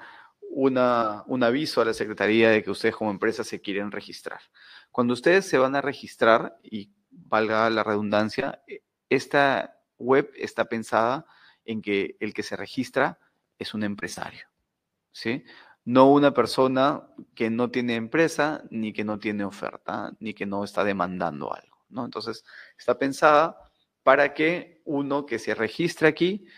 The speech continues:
sea un empresario, por más que sea pequeño, ¿no? Entonces, habiendo ingresado y habiendo sido aprobado por la Secretaría para utilizar la plataforma, ustedes van a tener la opción de agregar nuevos productos,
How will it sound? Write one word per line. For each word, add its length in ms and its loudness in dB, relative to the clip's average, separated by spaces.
sea 560 0
un 180 -4
empresario, 600 0
por 160 2
más 200 2
que 100 -4
sea 460 -2
pequeño, 440 -16
¿no? 260 -6
Entonces, 720 -4
habiendo 320 2
ingresado 800 2
y 100 -4
habiendo 240 -2
sido 360 4
aprobado 580 4
por 160 -8
la 80 -8
Secretaría 600 -4
para 140 -4
utilizar 440 -4
la 120 -4
plataforma, 640 0
ustedes 400 -2
van 160 0
a 80 -2
tener 280 -4
la 120 -2
opción 480 -6
de 540 -4
agregar 680 -2
nuevos 300 -8
productos, 720 -10